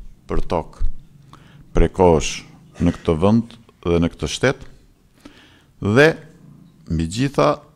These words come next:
për t'ja hequr Shqipërinë oligarkëve, të fortëve, bozëve, të krimit të organizuar dhe për t'ja kthyer të rinjve. Dhe jo vetëm për t'ja kthyer Shqipërinë të rinjve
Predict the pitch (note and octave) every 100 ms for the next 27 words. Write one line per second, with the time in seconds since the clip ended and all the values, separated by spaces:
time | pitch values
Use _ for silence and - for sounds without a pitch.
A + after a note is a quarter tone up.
0 | _ _ - B2 C#3 D3 - - _ _
1 | _ _ _ _ - _ _ _ _ _
2 | _ _ _ _ - - - - E2+ G#2+
3 | A2+ - - - F2 F2 E2+ D2+ - -
4 | - - - F2 F2 G2+ A2+ A#2+ C#3 D3+
5 | - - _ _ - _ - - - -
6 | A2 A#2 B2+ C#3+ - - - - - -
7 | - - - - - E2+ G2 A#2+ A2 B2+
8 | C#3 - _ _ _ _ _ - - -
9 | A2+ A2 G2+ - F#2 F#2 F2+ F2 A#2+ C#3
10 | D3 - _ - F2+ A2 - G#2 - F#2+
11 | - A#2 A#2+ B2+ C3 C3+ _ - F2+ F#2
12 | D#2 C2 - - - - _ _ - _
13 | F#2+ F#2+ G#2 G2 G2 G2 F2+ - A2 F#2
14 | - - G2 F2+ D#2 G2+ B2+ G2